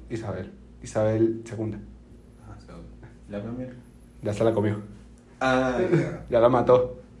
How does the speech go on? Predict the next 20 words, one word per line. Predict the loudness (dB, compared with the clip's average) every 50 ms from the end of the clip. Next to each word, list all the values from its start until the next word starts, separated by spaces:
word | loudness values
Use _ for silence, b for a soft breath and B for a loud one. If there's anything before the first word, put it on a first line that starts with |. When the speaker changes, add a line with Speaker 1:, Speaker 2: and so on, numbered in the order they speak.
| -14 -8
Speaker 2:
Ya | -6 -4
la | -2 -2
pasó. | -2 -4 -4 -6 -8 -10 -10 -6 2
Speaker 1:
No, | 6 6 8
marico, | 8 8 8 8 8
yo, | 8 8 10 10 10 10 8
yo, | 6 4 0 0 0
yo | 4 4 6 6
soy | 8 6 6
de | 6
los | 6
que | 4 0 0
creo | 2 4 4 4 4 2 0 -6 -12 -18 -20 -20 -14 -2
que | 2 2 4 4
esta | 2 -2 0
jeva | 4 4 4 4
mató | 4 2 4 4
a | 4
Lady | 4 2 2 2 0
Di. | -2 -2 -6 -8